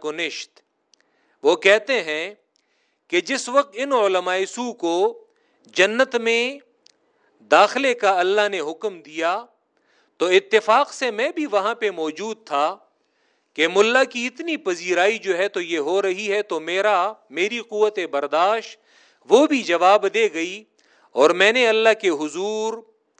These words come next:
عرض کرنے سے اپنے آپ کو میں نہ روک سکا۔ تو اقبال کہتا ہے کہ میں بھی حاضر تھا وہاں، ضبط سخن کر نہ سکا، حق سے جب حضرت ملا کو ملا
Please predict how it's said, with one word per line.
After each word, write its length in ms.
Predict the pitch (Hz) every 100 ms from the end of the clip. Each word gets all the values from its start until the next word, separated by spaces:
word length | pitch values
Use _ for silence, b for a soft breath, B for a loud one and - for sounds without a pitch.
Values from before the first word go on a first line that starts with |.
| _ _
عرض 380 | 120 180 247 -
کرنے 380 | 202 208 233 233
سے 180 | - 185
اپنے 240 | 170 165 151
آپ 300 | 175 180 -
کو 100 | 180
میں 340 | 170 185 190
نہ 160 | 151 170
روک 220 | 185 196 -
سکا۔ 440 | 190 - 196 247 -
تو 60 | 147
اقبال 420 | 143 135 147 175
کہتا 420 | 170 180 180 214
ہے 220 | 190 208 254 b b b b
کہ 160 | - 190
میں 260 | 208 269 311
بھی 160 | 247
حاضر 400 | 165 175 170 226 220
تھا 140 | 180
وہاں، 380 | 160 165 190 202
ضبط 380 | 160 220 - 180
سخن 360 | 160 175 208 202
کر 260 | - 254 233
نہ 140 | 196
سکا، 360 | 175 156 156 135 101 - b b b b -
حق 240 | 214 247
سے 160 | - 214
جب 200 | 202 180
حضرت 440 | 175 220 208 202
ملا 460 | 175 165 165 170 196
کو 180 | 202 165
ملا 340 | 147 151 185